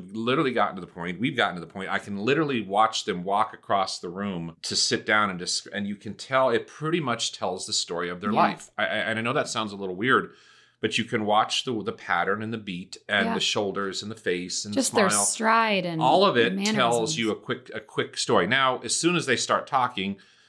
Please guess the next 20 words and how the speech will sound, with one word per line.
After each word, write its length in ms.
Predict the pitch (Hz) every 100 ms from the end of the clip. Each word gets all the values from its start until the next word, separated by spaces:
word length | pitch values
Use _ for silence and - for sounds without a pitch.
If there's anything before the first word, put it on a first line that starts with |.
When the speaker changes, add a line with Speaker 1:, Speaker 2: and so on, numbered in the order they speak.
| _ _
Speaker 1:
you 100 | 107
can 120 | 110
sort 280 | - 117 98
of 80 | 98
piece 260 | - 117 -
the 100 | 107
two 160 | -
together 320 | 107 95 104 95
very 160 | 92
quickly, 400 | - 123 107 98
but 380 | 82 98 - 101
the, 160 | 104 101
the 220 | 90 101
vibe, 540 | 92 101 131 120 87
when 100 | 87
you 80 | 95
talk 160 | 123 139
about 160 | 117
the 80 | 92
vibe, 460 | 87 104 101 90